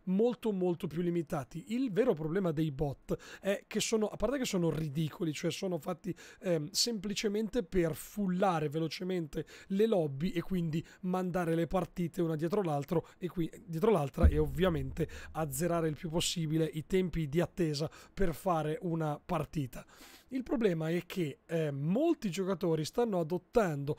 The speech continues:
soprattutto nelle partite un po' più serie, la tecnica di, ehm, aspettare. Una volta che hai visto un bot, praticamente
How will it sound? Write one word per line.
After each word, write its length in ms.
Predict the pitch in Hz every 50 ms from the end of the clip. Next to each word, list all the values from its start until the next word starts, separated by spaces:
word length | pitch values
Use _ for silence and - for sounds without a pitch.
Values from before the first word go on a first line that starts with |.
| - -
soprattutto 400 | - - 220 202 208 226 269 233
nelle 140 | 214 185 180
partite 300 | 156 160 175 240 247 196
un 100 | 175 151
po' 140 | - 214 196
più 200 | - - 180 165
serie, 680 | - - - 196 180 156 143 139 143 165 185 202 196 - - - - -
la 280 | - 202 220 254 294 - _ -
tecnica 800 | - 190 165 - - - 175 165 190 185 - - 226 226 226 - -
di, 500 | 151 139 139 135 156 226 233 190 147 - - - - - _
ehm, 420 | - 196 180 170 156 151 151 151 - -
aspettare. 720 | - 233 - - - - - 220 - - - - 214 175 160
Una 80 | 170
volta 180 | 220 277 - 302
che 120 | 190 196
hai 80 | 175 156
visto 360 | 143 180 226 - - - 180
un 300 | 160 160 156 156 147 135
bot, 500 | 131 - - - - - - - - 180
praticamente 800 | 147 170 165 147 175 170 190 185 170 165 156 151 143 - 202 185